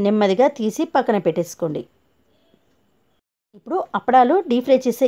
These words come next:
ఏ విధంగా వచ్చాయో ఇప్పుడు మీకు చూపిస్తాను. ఆయిల్ హీట్ ఎక్కిన తర్వాతనే అప్పడం వేసి ఈ విధంగా జలిగంట పైన పెట్టాలండి, అప్పుడే అప్పడం షేప్ అనేది మారకుండా వెడల్పుగా వస్తుంది.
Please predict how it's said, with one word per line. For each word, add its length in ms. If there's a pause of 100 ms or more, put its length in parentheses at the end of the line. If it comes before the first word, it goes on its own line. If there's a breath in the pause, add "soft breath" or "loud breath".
(140)
ఏ 80
విధంగా 320
వచ్చాయో 380
ఇప్పుడు 200
మీకు 160
చూపిస్తాను. 480 (1200)
ఆయిల్ 300 (100)
హీట్ 200
ఎక్కిన 280
తర్వాతనే 460 (100)
అప్పడం 380
వేసి 260 (140)
ఈ 80
విధంగా 260 (120)
జలిగంట 380 (300)
పైన 240
పెట్టాలండి, 480 (600 soft breath)
అప్పుడే 240 (120)
అప్పడం 340
షేప్ 220
అనేది 220 (120)
మారకుండా 520 (600 soft breath)
వెడల్పుగా 560
వస్తుంది. 460